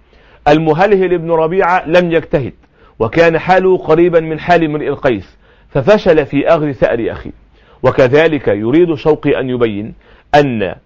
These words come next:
أنطونيو عندما استجاب للهو كليوباترا في هذه الليلة،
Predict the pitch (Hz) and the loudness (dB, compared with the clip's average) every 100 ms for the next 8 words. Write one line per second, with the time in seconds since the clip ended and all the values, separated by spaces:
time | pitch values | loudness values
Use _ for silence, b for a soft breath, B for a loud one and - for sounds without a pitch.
0 | _ 147 139 - 214 170 123 110 131 127 | _ -4 -2 4 4 4 -4 -4 -4 -4
1 | 135 - 147 143 190 170 151 117 - 131 | -6 -4 -2 2 2 4 0 -2 -4 0
2 | 165 185 151 110 85 b b - 151 143 | 2 2 -2 -8 -10 b b -2 0 0
3 | 135 135 101 90 - _ - 147 139 165 | 0 -2 -4 -8 -12 _ -2 0 2 0
4 | 151 143 127 131 120 127 | -2 -6 -4 -4 -4 -8